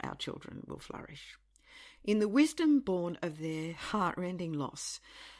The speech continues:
they have concluded that the essentials for their future are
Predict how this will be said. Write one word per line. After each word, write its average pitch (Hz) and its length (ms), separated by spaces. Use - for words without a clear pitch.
they 196 160
have 214 180
concluded 180 640
that 175 140
the 185 120
essentials 196 680
for 160 200
their 147 160
future 139 600
are 139 340